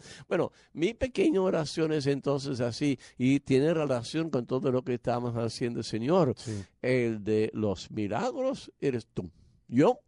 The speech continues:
Speaker 1: que soy muy humano, y yo no sé hacer milagros. Yo tengo mis limitaciones. Lo único que yo sé es trabajar. Bueno, yo estoy trabajar, trabajando, por favor, haga tú tus milagros. Bueno, parece
Speaker 2: Sí.
Speaker 1: que Él lo
Speaker 2: Y los
Speaker 1: está
Speaker 2: hace,
Speaker 1: haciendo
Speaker 2: ¿no?
Speaker 1: porque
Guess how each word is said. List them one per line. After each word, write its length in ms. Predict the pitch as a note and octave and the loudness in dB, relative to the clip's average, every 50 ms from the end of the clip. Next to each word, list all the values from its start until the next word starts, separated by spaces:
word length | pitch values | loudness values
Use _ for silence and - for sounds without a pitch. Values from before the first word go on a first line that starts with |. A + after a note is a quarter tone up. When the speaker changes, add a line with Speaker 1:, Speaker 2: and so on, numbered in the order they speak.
| _ - - | _ -6 -6
Speaker 1:
que 80 | B2+ A2+ | -4 -4
soy 320 | - - B2+ C#3+ E3+ C#3+ A#2+ | -2 0 0 2 2 2 0
muy 280 | A#2 C#3 G3+ A#3 A3 | 2 2 2 2 4
humano, 460 | G3+ G3 F3+ E3+ E3 F#3 G3+ G3+ E3 - | 2 2 2 2 2 2 0 0 -2 -2
y 120 | A2+ G#2 | -2 0
yo 200 | G#2+ A#2 D3 D3+ | 0 0 0 -2
no 160 | B2+ B2+ C3+ | -2 -4 -4
sé 240 | - - - G#2+ G2 | -6 -4 -2 -2 0
hacer 320 | G2 G#2 G2+ - G#2+ G#2+ G#2 | 0 -2 -4 -4 -4 -4 -2
milagros. 500 | A2 G#2 F2+ F2 D#2+ E2 E2+ F2+ G2 G#2 | -2 -2 -2 -2 -6 -6 -6 -4 -4 -2
Yo 140 | A2+ C3+ - | -2 -4 -2
tengo 240 | - C#3 B2+ A2+ G#2+ | -4 -4 -2 -2 -2
mis 180 | A2 A#2+ G#2+ - | -2 -4 -4 -4
limitaciones. 640 | A2+ G#2 G#2+ G2 - G2 F#2 - - G2 F#2+ F#2 G#2 | -2 -2 -2 -2 -2 -4 -6 -6 -6 -4 -2 0 2
Lo 60 | C3+ | 2
único 220 | G3 A#3+ A3 F#3+ | 2 0 -2 -2
que 140 | E3+ G3 F3+ | 0 2 2
yo 140 | F3+ F#3+ F3+ | 4 4 2
sé 340 | F3 - E3+ F3+ F3+ F3+ G#3+ | 0 0 2 4 4 4 4
es 140 | G#3 - - - - - _ _ _ | 2 0 -6 -14 -20 -20 _ _ _
trabajar. 680 | - B2 G#2 F#2+ F#2+ F#2+ F#2 - G#2 G#2 G2+ F2 - - | -4 -2 0 0 0 0 0 0 0 -2 -2 -2 -6 -10
Bueno, 400 | - F#2 F#2+ G#2 C3 A3+ B3 - - - - - _ _ - | -6 -4 -2 0 2 2 0 0 -4 -14 -20 -20 _ _ 0
yo 120 | B2 B2 | 0 0
estoy 280 | G#2+ - _ C#3+ F3+ G#3+ | 0 0 _ 2 2 4
trabajar, 640 | - A#3+ A3+ A3 A3+ - D#3+ D#3 D#3 D#3+ E3 G3 - - _ _ - | 4 2 2 2 2 0 -2 -2 -2 -2 -2 -4 -6 -12 _ _ -6
trabajando, 640 | - F#3+ F3 E3 D#3+ D3+ - D3 D3+ D#3+ E3+ F#3 C3 | -2 0 2 2 0 0 0 -2 -2 0 -2 -2 -4
por 320 | - _ - C#3 C3 G#2+ | -4 _ 2 4 4 4
favor, 460 | - - A#2 A2 G2 A2 A2+ A2+ - - | 4 2 2 4 4 2 2 0 -2 -4
haga 300 | G#2 G#2+ G2+ G2 F#2 - | -6 -6 -4 -4 -8 -4
tú 160 | - A2+ G#2 | -4 -4 -4
tus 260 | - G#2 G2+ - - | -2 -6 -6 -6 -6
milagros. 560 | - A2+ G2 F2 E2 D#2+ E2 E2+ F2+ - - - | -4 -4 -2 -2 -4 -6 -6 -8 -10 -12 -12 -2
Bueno, 260 | G2 A2+ C3+ A#3+ G#3+ | 0 0 2 2 0
parece 400 | A#2 - G2 F#2+ G#2 A#2 A#2+ - | -2 -4 -4 -2 -2 -2 -4 -4
Speaker 2:
Sí. 40 | G#2+ G2 | -6 -4
Speaker 1:
que 220 | F3 D3 A2+ A#2 | -2 -2 0 0
Él 60 | C3 | 0
lo 80 | E3 F#3 | 0 0
Speaker 2:
Y 40 | - | 0
los 80 | A2 | 0
Speaker 1:
está 120 | - - E3+ | 2 2 2
Speaker 2:
hace, 120 | - D#4 | 2 2
Speaker 1:
haciendo 180 | B3 A#3 C4+ - | 2 2 0 0
Speaker 2:
¿no? 40 | |
Speaker 1:
porque 320 | - C#3 A2+ - - G#2 | 0 -2 -4 -2 -4 -6